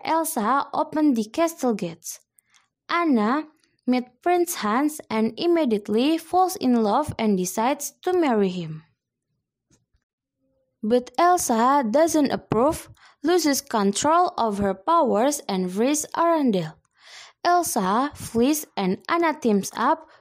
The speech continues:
with the Ice Harvester Kristoff, his reindeer Sven, and the snowman Olaf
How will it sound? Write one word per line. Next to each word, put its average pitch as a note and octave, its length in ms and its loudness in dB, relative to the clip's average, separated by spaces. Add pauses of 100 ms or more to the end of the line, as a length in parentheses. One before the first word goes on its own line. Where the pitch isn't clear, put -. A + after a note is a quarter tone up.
with B3+ 240 0
the G3 340 -4
Ice F4 460 0
Harvester C#4+ 640 0
Kristoff, B3 800 -4 (480)
his C4 340 0
reindeer D4 500 2
Sven, B3+ 600 -2 (480)
and C#4 260 0
the G3 100 0
snowman B3 920 0 (200)
Olaf B3+ 640 0